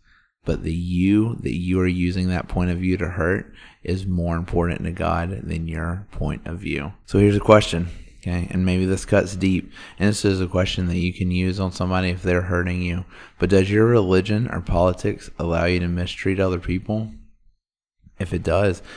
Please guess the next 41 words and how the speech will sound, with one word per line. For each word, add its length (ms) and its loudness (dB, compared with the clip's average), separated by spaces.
maybe 220 4
you 60 2
should 200 0
examine 460 -2
that, 280 -4
because 420 -6
it's 140 -6
supposed 460 -2
to 80 -6
be 100 0
helping 320 -2
people. 400 -6
And 80 -4
I'll 100 2
get 140 2
more 180 -2
specific, 600 -6
and 160 -2
I'll 120 0
point 300 -6
the, 360 -4
I 100 -2
point 380 -2
out 300 -2
right 340 0
at 100 -6
my 220 -4
people. 500 -4
Did 200 -4
your 160 2
version 680 0
of 180 -8
Christianity 1080 -6
allow 320 -2
you 160 0
to 80 -6
mistreat 540 -4
other 200 -2
people? 520 -4
If 180 0
so, 460 2